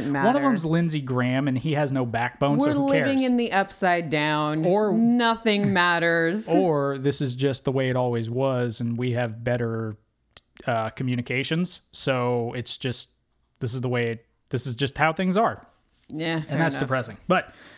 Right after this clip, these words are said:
Speaker 1: speaking of how things are, so <sighs> in the context of a historic and historic,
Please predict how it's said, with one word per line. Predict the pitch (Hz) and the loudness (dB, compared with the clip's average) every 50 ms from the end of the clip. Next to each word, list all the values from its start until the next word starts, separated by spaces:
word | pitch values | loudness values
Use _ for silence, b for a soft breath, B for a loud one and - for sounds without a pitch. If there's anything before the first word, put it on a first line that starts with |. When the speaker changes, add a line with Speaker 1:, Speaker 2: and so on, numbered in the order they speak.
| B B B | B B B
Speaker 1:
speaking | B - 226 240 262 233 196 | B 0 2 2 2 2 0
of | 143 | 2
how | 131 156 156 160 | 2 2 2 2
things | - - 147 143 135 127 | 0 0 0 0 0 -2
are, | 123 110 - - - _ _ _ _ _ _ - | -4 -6 -8 -12 -18 _ _ _ _ _ _ -14
so | - - 175 170 165 165 156 b b b b b b b b b b b b b | -4 0 0 2 2 0 -2 b b b b b b b b b b b b b
<sighs> | b b b b b b b - 147 170 143 107 - - | b b b b b b b -2 -2 -2 -2 -4 -4 -2
in | 190 202 | 0 0
the | 214 | 0
context | 208 - - 185 202 220 214 190 196 196 190 - - - | 0 0 0 0 2 2 2 2 0 0 0 -4 -10 -6
of | - 147 151 147 147 143 143 143 143 147 - - - | -2 0 0 2 0 0 -2 -4 -6 -10 -18 -14 -10
a | - 135 131 123 120 | -8 -6 -4 -4 -6
historic | - 135 127 - - - 165 - 131 117 113 123 - - | -6 -8 -8 -8 -4 -2 -2 -2 0 -2 -4 -8 -10 -8
and | 135 127 131 123 110 | -8 -6 -6 -4 -4
historic, | 117 113 - - - 110 107 113 - - | -4 -6 -6 -6 -8 -8 -10 -10 -12 -14